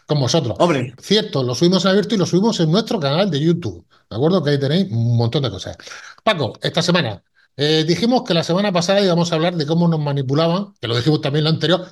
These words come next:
Speaker 1: que eso todavía no lo vamos a hacer, porque a los que formamos parte del foro no nos manipulan, ¿verdad que no? A nosotros no nos manipulan, ¿verdad que no, Paco?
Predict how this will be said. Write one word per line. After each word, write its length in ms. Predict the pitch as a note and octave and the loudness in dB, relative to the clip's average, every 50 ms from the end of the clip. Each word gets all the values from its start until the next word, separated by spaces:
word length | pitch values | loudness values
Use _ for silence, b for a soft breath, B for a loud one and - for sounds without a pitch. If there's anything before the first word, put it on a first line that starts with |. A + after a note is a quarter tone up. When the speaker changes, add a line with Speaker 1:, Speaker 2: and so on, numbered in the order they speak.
| _ _ | _ _
Speaker 1:
que 80 | - D#3 | -4 -2
eso 220 | - - F#3+ - | -2 -2 -2 -2
todavía 260 | - C#3+ C3+ C#3 D3 | -2 -2 -2 0 0
no 80 | D3+ D3+ | 0 0
lo 80 | D3+ | 0
vamos 240 | D3+ D3+ D3+ D3+ - | 0 0 0 -2 -4
a 40 | D3+ | -2
hacer, 180 | A#2+ D#3+ F#3 F#3 - - _ _ | -2 -2 -2 -2 -8 -20 _ _
porque 260 | _ B3 C#4 C4+ - C#3+ | _ -2 -2 0 -2 -2
a 60 | A2+ | -2
los 180 | A2 A2 - | -2 -4 -6
que 140 | - - A#2+ | -4 -4 -4
formamos 380 | A#2 - A#2 C3+ G#3 A3 - - - | -2 -2 0 2 2 2 0 2 0
parte 240 | G3 G3 G3 - | -2 0 2 2
del 100 | G3+ F#3 | 0 2
foro 280 | F3 F3 G3 G3+ A3 G#3 B B B B B B B B B _ _ | 2 2 2 2 2 0 B B B B B B B B B _ _
no 120 | G3+ A#3+ | 2 4
nos 140 | A3 F#3+ F3+ | 4 4 4
manipulan, 500 | F3+ F#3 D#3+ C#3+ A2+ A#2 A#2+ C3+ F3+ G#3 | 4 2 2 0 0 0 0 0 2 0
¿verdad 200 | F#3+ B2 B2 B2+ | 2 2 2 0
que 60 | C3+ | 0
no? 220 | C3+ C3 A#2 - - _ _ _ | 0 -2 -2 -4 -8 _ _ _
A 60 | A2+ | -4
nosotros 320 | A2+ A#2 A#2+ B2+ C#3 D3+ | -2 0 0 0 0 2
no 100 | D#3+ E3 | 2 4
nos 140 | E3+ E3 D3+ | 4 4 2
manipulan, 440 | C3 A#2+ A#2 G#2 G#2+ C3+ D#3 C3+ G#2 | 2 0 -2 0 0 0 0 0 0
¿verdad 180 | G2+ A2+ A#2+ C3 | 0 -2 0 0
que 40 | |
no, 100 | C3+ C3 | 0 -2
Paco? 360 | A#2 A#2 A2+ B2+ F3+ E3+ F3 | -2 -2 -4 -4 -4 -6 -8